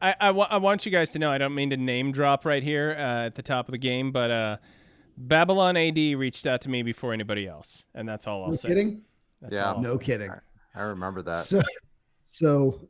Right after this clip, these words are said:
Speaker 2: uh,
Speaker 3: I remember he
Speaker 2: Babylon
Speaker 3: had so
Speaker 2: five.
Speaker 3: many, he had so many C Ds, more that he could listen to.
Speaker 1: Yeah.
Speaker 3: And he was bring-, <laughs> he was bringing them over to my house.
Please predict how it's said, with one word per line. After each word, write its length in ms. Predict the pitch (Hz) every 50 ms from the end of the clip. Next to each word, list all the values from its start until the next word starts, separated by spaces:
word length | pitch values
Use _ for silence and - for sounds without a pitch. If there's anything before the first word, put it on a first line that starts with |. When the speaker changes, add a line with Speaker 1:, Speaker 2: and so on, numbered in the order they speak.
| _ -
Speaker 2:
uh, 200 | 139 139 131 123
Speaker 3:
I 40 | 120
remember 20 | 143
he 20 | 165 175 190 202 208 208
Speaker 2:
Babylon 100 | 208 208 208
Speaker 3:
had 40 | -
so 60 | -
Speaker 2:
five. 360 | 190 180 170 143 175 175 175
Speaker 3:
many, 340 | 180 180 170 160 156 147 131
he 140 | 127 120 151
had 140 | 170 147
so 260 | 120 - - - 170 175
many 200 | 180 175 156 131
C 320 | - - - 151 147 139
Ds, 280 | 131 135 131 127 107 98
more 240 | 117 123 131 135 131
that 120 | 135 135
he 80 | 123 117
could 140 | - 123 107
listen 420 | 98 107 117 113 - - 123 110
to. 300 | 107 107 98 98 92 - - -
Speaker 1:
Yeah. 180 | 208 208 143
Speaker 3:
And 80 | 143 131
he 60 | 131
was 160 | 127 123 104
bring-, 240 | 95 - 156 165 160 - _ 175
<laughs> 140 | 160 170 -
he 120 | 202 208
was 180 | 240 190 185 143
bringing 380 | 131 185 185 233 233 180 202
them 160 | 220 185 175
over 180 | 190 208 202 202
to 80 | 135 156
my 220 | 151 160 165 151
house. 300 | 147 147 139 123 117 -